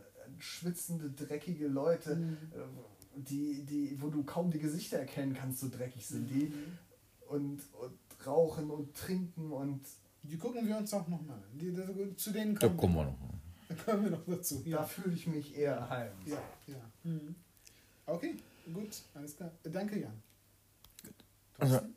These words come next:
Speaker 3: erstmal grundsätzlich freue ich mich darüber, oder das zeigt ja auch mal wieder, äh, warum wir diese Podcasts machen, ähm,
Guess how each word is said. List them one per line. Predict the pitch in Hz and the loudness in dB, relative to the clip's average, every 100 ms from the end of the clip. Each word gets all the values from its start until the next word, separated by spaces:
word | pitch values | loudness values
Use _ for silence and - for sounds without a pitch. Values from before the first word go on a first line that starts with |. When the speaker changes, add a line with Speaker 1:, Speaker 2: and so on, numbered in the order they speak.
| - | 8
Speaker 3:
erstmal | 147 151 123 | 10 12 10
grundsätzlich | 131 135 120 120 | 12 12 10 10
freue | 123 | 10
ich | 131 | 12
mich | 131 | 12
darüber, | 131 127 120 - | 12 12 12 12
oder | 110 104 | 12 12
das | 85 - | 10 6
zeigt | - 120 | 10 12
ja | - | 10
auch | 101 | 8
mal | 110 | 8
wieder, | 107 110 - | 10 10 10
äh, | 107 107 101 95 95 | 12 12 12 10 10
warum | 98 117 | 10 12
wir | 123 | 12
diese | 107 | 12
Podcasts | 104 127 - 107 | 10 6 6 6
machen, | 123 123 127 104 | 8 10 8 6
ähm, | 107 101 98 104 | 8 10 10 8